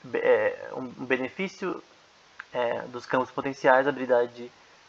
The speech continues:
é, lidar com mundos bem dinâmicos, que no caso do StarCraft é extremamente dinâmico, principalmente quando você tá contra, contra caras de alto nível. É, vamos acabar, acabar por aqui,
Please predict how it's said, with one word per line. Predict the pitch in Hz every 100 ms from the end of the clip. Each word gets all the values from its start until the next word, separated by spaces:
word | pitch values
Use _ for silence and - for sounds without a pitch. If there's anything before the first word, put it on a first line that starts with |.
| _ - -
é, | 117 -
lidar | 143 131 131
com | 135
mundos | 135 131 131 143 135
bem | 135
dinâmicos, | 147 147 123 - -
que | - 131
no | 131
caso | - 139 139
do |
StarCraft | 123 131 127 - 127 -
é | 135
extremamente | - 131 139 139 131 139 135
dinâmico, | 135 127 123 117 - - - -
principalmente | - 123 120
quando | 131 123
você |
tá | - 127
contra, | 127 - 120
contra | - 120 123
caras | 123 117 117
de | 117
alto | 117
nível. | 127 - - - - - - _ _ _ - - _ _ _ - _ - _ _ _ _ _ _ _ -
É, | 131 131 127 127 - 147
vamos | 208 254
acabar, | - 147 -
acabar | - 127
por | 123 120
aqui, | - 202 139